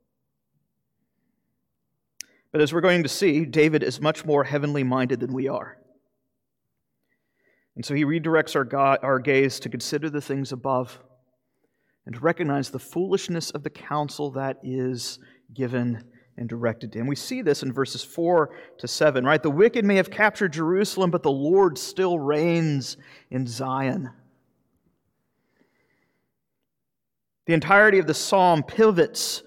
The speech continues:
on verse four, "The Lord is in his holy temple." The wicked have taken the capital.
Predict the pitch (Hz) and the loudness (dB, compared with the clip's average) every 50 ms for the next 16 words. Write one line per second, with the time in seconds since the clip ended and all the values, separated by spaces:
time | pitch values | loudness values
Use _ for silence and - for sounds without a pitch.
0 | - - - _ - 170 170 170 170 165 160 - 143 135 170 170 160 156 - - | -20 -20 -16 _ 0 2 4 4 4 4 2 -2 -2 0 2 2 2 2 0 -4
1 | - - - - - 190 180 175 170 165 147 143 135 160 160 143 139 135 147 180 | -10 -12 -16 -6 0 2 4 6 6 8 6 6 6 4 4 4 2 2 4 6
2 | 208 214 214 220 220 208 202 208 - 185 202 202 196 202 190 - - 196 - 185 | 8 8 10 10 8 6 4 2 -2 0 4 6 6 6 4 2 -4 -6 -4 -4
3 | 190 190 185 185 170 151 160 165 170 175 170 165 156 147 - - - - - _ | -2 -2 -2 -2 -4 -4 -2 -2 2 2 2 2 0 -2 -8 -12 -16 -20 -20 _
4 | _ _ - - 175 175 165 160 165 156 151 151 147 147 - - _ _ _ _ | _ _ -8 -4 -4 -2 -2 -2 -2 -2 -2 -2 -4 -8 -14 -20 _ _ _ _
5 | - 131 - 110 - - - - - - _ _ _ _ _ _ _ _ _ _ | -14 -14 -12 -12 -12 -12 -14 -14 -16 -20 _ _ _ _ _ _ _ _ _ _
6 | _ _ _ _ _ _ _ _ _ _ _ _ _ _ _ _ _ _ _ _ | _ _ _ _ _ _ _ _ _ _ _ _ _ _ _ _ _ _ _ _
7 | _ _ _ _ _ _ _ _ _ _ _ _ _ _ _ _ _ _ _ _ | _ _ _ _ _ _ _ _ _ _ _ _ _ _ _ _ _ _ _ _
8 | _ _ _ - 131 147 160 156 165 143 139 127 - 156 139 143 143 135 131 127 | _ _ _ -6 -2 -2 -2 -2 -2 -4 -4 -4 -2 -2 -2 -2 -4 -6 -6 -8
9 | - - 135 135 - - 127 - - 143 135 | -8 -10 -10 -10 -10 -10 -10 -8 -8 -10 -12